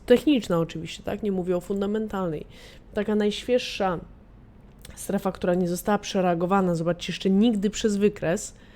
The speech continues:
to są dopiero okolice dwóch tysięcy. Także dla złota być może dwa tysiące dwudziesty trzeci rok będzie ciekawym rokiem i w końcu te elementy fundamentalne, o których bardzo często mówiliśmy, się po prostu spełnią. Pokażę wam funcika, bo funcik fajnie,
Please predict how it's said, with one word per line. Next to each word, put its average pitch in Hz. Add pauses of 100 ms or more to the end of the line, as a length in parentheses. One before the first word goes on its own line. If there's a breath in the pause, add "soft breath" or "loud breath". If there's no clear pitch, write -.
(400 loud breath)
to 202
są 190
dopiero 196
okolice 180
dwóch 165
tysięcy. 160
Także 175
dla 190
złota 226
być 190
może 190
dwa 185
tysiące 185
dwudziesty 170
trzeci -
rok 170
będzie 175
ciekawym 180
rokiem 175 (380 loud breath)
i -
w -
końcu 330
te -
elementy 190
fundamentalne, 202
o 170
których 175
bardzo 190
często 185
mówiliśmy, 175
się 165
po -
prostu 165 (360 loud breath)
spełnią. 175 (240)
Pokażę 254
wam 226
funcika, 202
bo 175
funcik 202
fajnie, 185